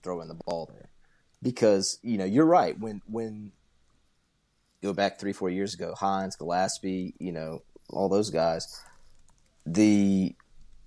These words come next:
we, we, we tried to run, run, run, especially in the red zone, and it worked most of the time, a lot of the times. But now it's not,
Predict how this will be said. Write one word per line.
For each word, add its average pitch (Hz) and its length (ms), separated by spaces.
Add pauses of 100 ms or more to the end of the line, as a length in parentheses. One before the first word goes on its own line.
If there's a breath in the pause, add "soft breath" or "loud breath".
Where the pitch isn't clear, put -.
(540)
we, 98 160
we, 113 200
we 110 140
tried 104 280
to 98 160
run, 107 400
run, 104 340
run, 98 340
especially 92 400
in 78 80
the 78 60
red 107 220
zone, 98 320
and 113 120
it 95 120
worked 127 400 (220)
most 98 260
of 80 100
the 85 80
time, 90 340
a 85 40
lot 82 240
of 82 80
the 85 80
times. 85 380
But 82 160
now 131 400
it's - 180
not, 117 260